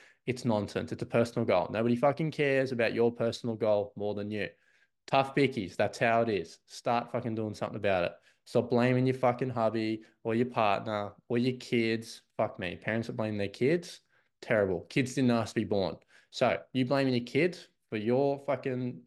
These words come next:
weight loss problems, that's just nonsense. Gotta cut that shit out. Poor child. Imagine the child hearing that.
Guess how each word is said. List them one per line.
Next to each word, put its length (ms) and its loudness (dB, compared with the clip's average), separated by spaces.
weight 200 2
loss 200 2
problems, 560 -2
that's 300 -2
just 220 -6
nonsense. 420 -6
Gotta 140 -2
cut 200 -6
that 160 -6
shit 240 -6
out. 120 -12
Poor 160 6
child. 320 4
Imagine 300 2
the 60 4
child 320 4
hearing 260 -4
that. 220 -10